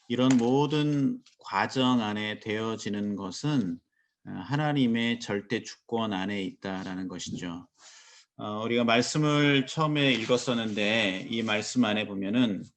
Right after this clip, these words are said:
그 인간의 삶과 관련된 모든 것들이 다 나와요. 뭐냐면, 어, 이 땅에 뿌리 박게 하시며,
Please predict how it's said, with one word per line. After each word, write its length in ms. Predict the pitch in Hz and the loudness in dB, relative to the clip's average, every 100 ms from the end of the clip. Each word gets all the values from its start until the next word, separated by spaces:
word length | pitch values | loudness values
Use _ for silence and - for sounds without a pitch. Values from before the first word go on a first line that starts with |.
| _ _ _ _ _ | _ _ _ _ _
그 200 | - 104 | -6 -4
인간의 800 | 104 127 139 147 143 143 139 131 | 2 4 6 6 6 6 6 4
삶과 600 | - - 180 180 170 151 | 0 -2 -2 0 2 2
관련된 520 | 127 113 113 113 113 | 2 0 0 0 -2
모든 340 | 107 107 139 131 | -2 2 2 4
것들이 520 | 113 - 101 98 - | 0 -4 -4 -4 -6
다 180 | 104 98 | -8 -6
나와요. 800 | 92 92 95 92 104 107 98 - _ _ _ _ | -6 -6 -6 -6 -6 -6 -10 -14 _ _ _ _
뭐냐면, 960 | - 98 104 104 101 101 104 135 165 180 - _ _ _ _ _ _ | -16 -6 -2 0 0 -2 0 0 -2 -6 -14 _ _ _ _ _ _
어, 640 | 95 92 92 95 92 95 - _ _ _ _ _ _ _ _ _ | -14 -10 -10 -10 -12 -14 -20 _ _ _ _ _ _ _ _ _
이 320 | 131 135 143 - | 2 2 0 -2
땅에 560 | 135 120 131 147 147 | 0 4 6 4 0
뿌리 260 | 170 170 170 | -4 -2 0
박게 380 | 123 - - 107 | -2 -6 -6 -4
하시며, 560 | 92 - 101 95 95 | -4 -8 -10 -10 -12